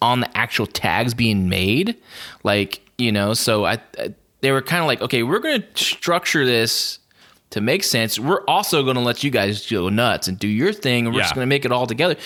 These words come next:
Speaker 1: And I think that's what it, that's, that's why I really enjoyed it. I, you know, I, you know, I don't, I don't know if it's the greatest thing I've ever seen, but, like, I thought it was, you know, I really, I really had fun with it. I, I thought the peak was the, uh, Power and Glory spot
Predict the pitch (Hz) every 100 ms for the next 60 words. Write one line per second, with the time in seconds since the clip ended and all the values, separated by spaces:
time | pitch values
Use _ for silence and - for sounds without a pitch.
0 | - - 165 214 247 254 - 233 - 226
1 | 220 - 139 175 175 220 269 233 190 151
2 | 131 170 202 107 - - - _ _ -
3 | - - 123 156 120 92 113 - - 120
4 | 85 120 95 - 123 110 104 104 107 104
5 | 95 - 214 220 202 156 95 120 - -
6 | - - - - 139 135 123 113 110 107
7 | - 156 117 82 196 185 311 - 123 151
8 | 165 151 - 143 156 - 160 156 120 107
9 | 101 139 180 160 92 - 147 147 123 120
10 | 107 107 107 104 98 - 120 123 123 117
11 | 117 127 135 - 139 143 165 -